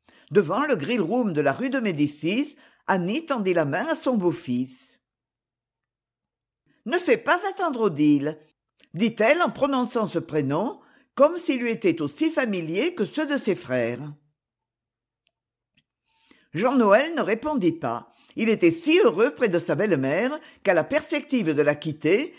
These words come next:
il se crut reporté à quelques années en arrière, à cette époque où il se rendait aussi souvent qu'il le pouvait, avenue de Malakoff. Annie ne menait-elle pas une vie indépendante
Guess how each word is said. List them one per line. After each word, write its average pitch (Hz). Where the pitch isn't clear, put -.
il 185
se -
crut 160
reporté 226
à 294
quelques 254
années 190
en 139
arrière, 131
à 160
cette 254
époque 190
où 156
il 165
se 170
rendait 208
aussi 247
souvent 262
qu'il 156
le 143
pouvait, 143
avenue 220
de 302
Malakoff. 156
Annie 208
ne 311
menait-elle 220
pas 220
une 151
vie 175
indépendante 151